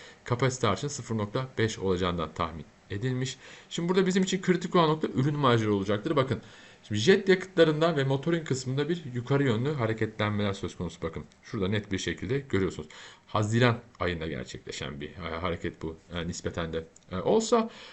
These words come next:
Burada şunu söylemek gerekiyor. Özellikle burada tabii ki de İsrail-İran gerginliğinden dolayı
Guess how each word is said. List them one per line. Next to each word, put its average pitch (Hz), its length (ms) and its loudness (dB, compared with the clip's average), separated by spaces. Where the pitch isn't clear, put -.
Burada 220 320 6
şunu 202 200 0
söylemek 151 360 6
gerekiyor. 143 280 6
Özellikle 147 320 4
burada 151 160 4
tabii 147 180 4
ki - 60 -2
de 151 120 4
İsrail-İran 143 720 0
gerginliğinden 107 720 2
dolayı 120 240 0